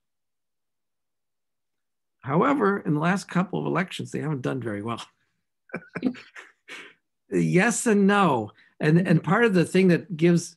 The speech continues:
and part of the thing that disses-, disrespects statistics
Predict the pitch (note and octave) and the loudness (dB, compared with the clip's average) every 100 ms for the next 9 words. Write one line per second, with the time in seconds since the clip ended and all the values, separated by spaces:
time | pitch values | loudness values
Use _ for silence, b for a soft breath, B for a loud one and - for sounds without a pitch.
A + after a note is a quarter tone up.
0 | - C#3+ C#3+ - - F#3 G#3 F3 F3 D#3+ | -6 -4 -4 -8 -4 0 2 2 2 0
1 | C3+ A#2+ - E3+ E3+ C#3 B2 - _ _ | 0 -4 -2 0 0 -6 -6 -14 _ _
2 | _ E3 E3+ - - C#3 C3+ - - A#2 | _ -2 -2 -6 -6 -8 -8 -12 -14 -6
3 | D3+ D3 - G2 - | -4 -4 -10 -14 -16